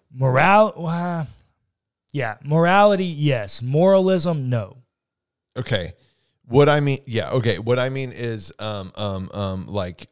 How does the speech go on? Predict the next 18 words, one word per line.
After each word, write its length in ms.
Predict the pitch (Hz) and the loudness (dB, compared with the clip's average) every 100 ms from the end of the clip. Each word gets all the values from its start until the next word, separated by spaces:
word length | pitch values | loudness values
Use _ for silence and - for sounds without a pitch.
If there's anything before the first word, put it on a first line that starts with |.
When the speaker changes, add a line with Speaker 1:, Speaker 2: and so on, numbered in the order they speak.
| 98 | -4
Speaker 2:
our 300 | 107 110 110 | 0 0 0
role 360 | 101 98 95 | -2 -4 -4
to 140 | - 107 | -6 -10
play 460 | - 87 80 78 - | -8 -8 -8 -12 -14
is 320 | 92 90 - | -12 -10 -10
to 560 | - - 85 82 78 78 _ _ _ _ _ _ _ _ | -12 -10 -10 -10 -12 -16 _ _ _ _ _ _ _ _
go 160 | - 95 | -10 -6
dig, 80 | 98 | 4
Speaker 1:
Goodness. 480 | 156 165 135 101 104 | 6 6 4 -2 0
Speaker 2:
go, 140 | 127 120 | 0 0
go 280 | 117 113 113 | 2 2 2
dig 280 | 110 101 | 2 -2
kids 300 | - 110 92 | 0 -2 0
out 140 | 104 92 | 0 -2
of 100 | 80 | -2
rubble 320 | 92 87 87 | -2 -2 -4
in 80 | 78 | -6
Aleppo. 560 | 87 90 - - - | -6 -6 -6 -10 -14